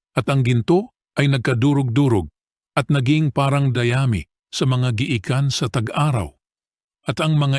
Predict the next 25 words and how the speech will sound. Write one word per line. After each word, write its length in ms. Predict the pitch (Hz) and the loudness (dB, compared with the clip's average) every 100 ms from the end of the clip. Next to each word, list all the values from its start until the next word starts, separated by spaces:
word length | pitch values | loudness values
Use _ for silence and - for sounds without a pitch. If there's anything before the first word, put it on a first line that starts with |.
| 135 | -2
ito 400 | - 151 180 _ _ - | -2 -4 -4 _ _ -4
ay 80 | 131 | -2
tinangay 480 | 139 120 113 135 135 | 0 0 0 0 0
ng 240 | 120 90 | 0 0
hangin 400 | 123 131 127 147 | 0 0 0 0
anupat, 400 | 120 120 139 131 - _ _ - | -2 -2 -2 -6 -8 _ _ -2
hindi 240 | 139 143 | 0 2
matagpuan 800 | 143 127 123 90 123 139 120 85 - _ - | 0 0 -4 -4 -2 0 0 -2 -6 _ -4
ang 160 | 117 - | -2 -2
anumang 480 | 127 127 123 131 123 | -2 0 0 0 0
bakas 560 | 110 - 123 139 - - | 0 0 0 0 0 0
ng 160 | 123 | 0
mga 320 | 117 113 113 | 2 0 0
iyon." 480 | 117 107 127 92 71 _ _ _ _ _ _ _ _ _ _ - | 0 0 0 -2 -6 _ _ _ _ _ _ _ _ _ _ -2
Maaring 560 | 127 127 151 143 143 135 | 0 0 0 0 0 0
nagulat 480 | 131 110 147 139 127 110 | 0 0 0 0 -2 -2
ang 80 | |
hari 480 | 92 87 139 127 95 - _ - | -2 0 0 2 -2 -4 _ -6
sa 160 | - | -6
pagkawasak 880 | - 110 - 110 104 117 110 123 - | -2 -4 -2 0 2 0 0 -4 -2
ng 240 | 117 117 | -2 2
rebulto 640 | 113 101 131 143 - 76 - _ _ | 0 2 2 0 -2 -4 -6 _ _
sa 160 | - 131 | -6 -4
kanyang 480 | - 120 123 131 113 | -2 0 0 0 0
panaginip 560 | 113 110 110 113 90 | 0 0 2 2 0